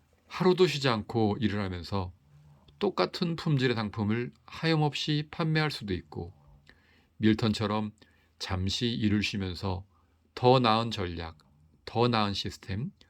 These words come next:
더 나은 능력을 개발할 수도 있다. 두 사람을 지켜보면서 나는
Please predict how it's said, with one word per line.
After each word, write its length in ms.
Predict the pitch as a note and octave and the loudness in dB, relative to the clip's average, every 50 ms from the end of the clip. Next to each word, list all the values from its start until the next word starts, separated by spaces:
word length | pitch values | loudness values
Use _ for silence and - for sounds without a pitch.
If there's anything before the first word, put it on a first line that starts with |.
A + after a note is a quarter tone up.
| _ _ _ _ _ _ - | _ _ _ _ _ _ -8
더 260 | - - A2+ A#2 C3 | 0 4 4 6 6
나은 300 | B2+ B2 A2 A2+ A#2+ A#2 | 6 4 2 2 0 -2
능력을 520 | G2 F#2 F2+ F2+ F2 E2+ F#2 B2+ D3+ E3+ F3+ - | -2 -4 -4 -6 -6 -6 -4 -4 -4 -6 -8 -10
개발할 420 | - - G#2 F2 F2+ F2+ F2 E2+ D#2+ | -8 -6 -4 -2 -2 -4 -6 -8 -12
수도 200 | - - C3 C3+ | -10 -8 -8 -8
있다. 340 | - - - - F2+ F2 - _ _ - - - - - - - - - - - - _ _ _ - | -8 -10 -12 -14 -14 -16 -18 _ _ -20 -20 -20 -20 -20 -20 -20 -20 -20 -20 -20 -20 _ _ _ -4
두 120 | - - B2 | 0 2 4
사람을 340 | C3 D3+ D3+ D#3+ E3 E3+ | 4 6 6 6 4 2
지켜보면서 580 | D3+ - - - C3+ A2+ A2 G#2 G2 F#2 E2+ G#2+ | 0 0 2 4 4 4 4 4 2 0 -2 -4
나는 200 | G2+ F#2+ F2 | -4 -4 -6